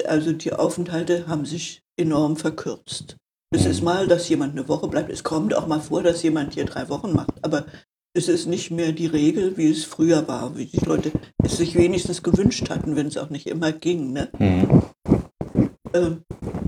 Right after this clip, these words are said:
Speaker 1: und es, die Leute hatten eine andere Ma-, Motivation. Das waren eben nicht mehr Ferien, sondern man brauchte ein paar Tage Ruhe,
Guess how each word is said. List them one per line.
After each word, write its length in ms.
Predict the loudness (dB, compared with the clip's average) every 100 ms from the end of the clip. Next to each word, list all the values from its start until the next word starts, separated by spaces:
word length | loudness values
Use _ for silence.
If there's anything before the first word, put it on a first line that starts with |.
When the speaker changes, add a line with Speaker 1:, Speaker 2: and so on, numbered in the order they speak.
| -6 0
Speaker 1:
und 420 | 2 2 0 -6 -4
es, 280 | -2 -2 -6 -12 -12 -16 -18 -16 -10 -4
die 100 | 2
Leute 360 | 4 4 0
hatten 280 | -4 -4 -4
eine 140 | -4
andere 300 | -4 -4 -4
Ma-, 300 | -6 -4 -6 -4
Motivation. 1040 | -4 -4 -6 -4 -6 -6 -4 -2 0 -2
Das 180 | -4 -2
waren 160 | -2 0
eben 180 | -4 -4
nicht 180 | -6 -6
mehr 160 | -6
Ferien, 600 | -6 -6 -4 -4 -4 -4
sondern 540 | -4 -4 -4 -4 -4 -8 _ _ _ _ _
man 180 | -2 0
brauchte 360 | 0 -4 -4 -8
ein 100 | -8
paar 160 | -8
Tage 300 | -8 -6 -4
Ruhe, 420 | -2 -2 -4 -6